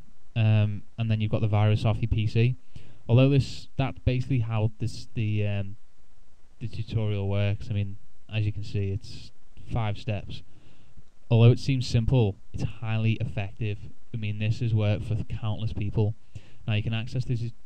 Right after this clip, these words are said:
the tutorial yourself by clicking on personal computer fixes dot com, and then, um, you can either click on popular posts, or you can just click the link in the, below this video. Um,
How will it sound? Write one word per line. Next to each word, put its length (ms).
the 100
tutorial 560
yourself 540
by 160
clicking 320
on 100
personal 420
computer 380
fixes 260
dot 240
com, 260
and 100
then, 240
um, 540
you 100
can 120
either 320
click 200
on 120
popular 420
posts, 600
or 160
you 80
can 100
just 180
click 200
the 80
link 240
in 120
the, 80
below 260
this 160
video. 360
Um, 360